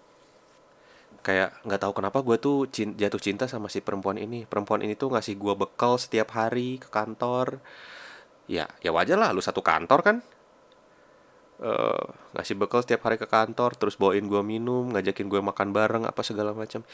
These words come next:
Itu semua tuh sudah dilalui sama istri lu bertahun-tahun yang lalu. Sekarang itu, tugas dia itu adalah istri lu yang ngurus anak. Yang mana dia tuh udah nggak ada waktu buat ngasih lu makan ke kantor, segala macem.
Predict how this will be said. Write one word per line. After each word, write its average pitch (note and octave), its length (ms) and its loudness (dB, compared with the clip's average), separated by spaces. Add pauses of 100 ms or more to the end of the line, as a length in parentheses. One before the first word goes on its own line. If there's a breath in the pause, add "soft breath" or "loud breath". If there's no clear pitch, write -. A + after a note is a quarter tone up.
(320 loud breath)
Itu F#3+ 160 -2
semua F#3+ 240 2
tuh G#3 80 -4
sudah D#3+ 240 2
dilalui D3+ 320 6
sama E3 240 2
istri D3 240 -2
lu C3 240 0
bertahun-tahun C3+ 560 0
yang D#3 160 0
lalu. F3 560 2
Sekarang C3+ 560 6
itu, G2 480 -4
tugas A#2+ 320 0
dia G#2 160 4
itu F3 80 2
adalah C#3 240 2
istri D3+ 320 -2
lu G3+ 240 6
yang A#2+ 160 2
ngurus A#2+ 320 -2
anak. C#3+ 480 0 (400 loud breath)
Yang B2+ 160 10
mana C3 160 6
dia F3+ 160 4
tuh A#3 240 0 (240 loud breath)
udah D#3+ 160 8
nggak D3+ 320 6
ada E3 80 8
waktu G3+ 400 4
buat D#3 320 4
ngasih D3 240 -2
lu C#3+ 320 4
makan D3 400 2
ke C3+ 80 -4
kantor, C#3+ 720 6
segala A#2+ 320 4
macem. C#3+ 800 -2